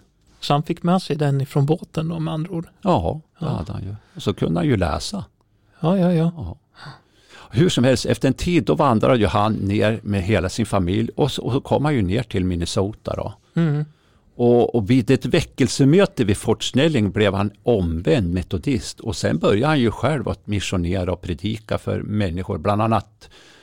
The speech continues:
Speaker 2: för, eh, urbefolkningen.
Speaker 1: Ja, vilken otrolig historia ändå.
Speaker 2: Ja. Och, och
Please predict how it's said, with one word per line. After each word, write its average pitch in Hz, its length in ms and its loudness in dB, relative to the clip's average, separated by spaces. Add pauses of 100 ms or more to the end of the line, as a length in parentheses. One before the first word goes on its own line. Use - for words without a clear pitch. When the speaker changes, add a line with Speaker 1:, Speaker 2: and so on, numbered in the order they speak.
(140)
Speaker 2:
för, 87 360 -4
eh, 82 340 -6
urbefolkningen. - 720 -4 (440)
Speaker 1:
Ja, 143 240 0 (360)
vilken 151 340 0
otrolig 160 440 4
historia 175 500 0
ändå. 151 160 -4
Speaker 2:
Ja. 98 360 0 (320)
Och, - 520 2
och 120 240 4